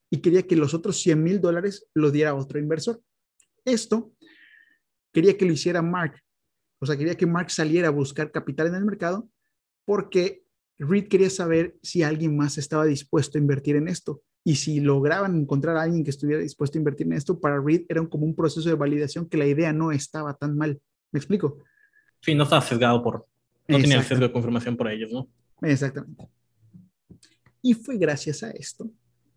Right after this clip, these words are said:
Speaker 1: que pasó algo interesante. Pues en la busca de nuevos inversionistas, pues como te podrás imaginar, Mark tuvo entrevistas con muchísimas personas, ¿no? Y entre todas esas in-, in-, entrevistas que tuvo, tuvo una entrevista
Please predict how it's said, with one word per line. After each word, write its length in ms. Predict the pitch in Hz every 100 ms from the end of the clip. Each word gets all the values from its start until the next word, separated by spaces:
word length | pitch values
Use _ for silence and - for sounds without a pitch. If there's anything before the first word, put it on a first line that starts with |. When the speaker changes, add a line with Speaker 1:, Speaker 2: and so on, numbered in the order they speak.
| -
Speaker 1:
que 100 | 208
pasó 280 | 208 147 147
algo 200 | - 165
interesante. 560 | 147 165 208 311 - _ _ _ _ _ _ _ _ _ _ _ _ _ _ -
Pues 120 | 254
en 80 | 302
la 60 |
busca 520 | 269 294 - 226 220 220 _
de 220 | 151 143
nuevos 300 | 135 143 151
inversionistas, 640 | 190 185 175 202 - 185 - _ _ _ _ _ _ _ _ _
pues 140 | - 143
como 140 | 165
te 60 | 147
podrás 220 | 147 139
imaginar, 340 | 170 147 156
Mark 280 | 151 147 147
tuvo 100 | 156
entrevistas 440 | 147 139 135 143 147
con 120 | 135
muchísimas 400 | 127 131 131 131
personas, 340 | 139 208 190
¿no? 140 | 151 247 _ _ _ _ _ _ _ _ - - - - -
Y 100 | 262
entre 200 | 294 294
todas 320 | 330 311 254
esas 260 | 220 196 170
in-, 220 | 165 - _ _ _ _
in-, 180 | - 160 170
entrevistas 500 | 165 185 170 208 202
que 100 | 233
tuvo, 380 | 185 190 247 - _ _ _ -
tuvo 180 | 233
una 200 | 233 226
entrevista 640 | 220 214 175 160 - 220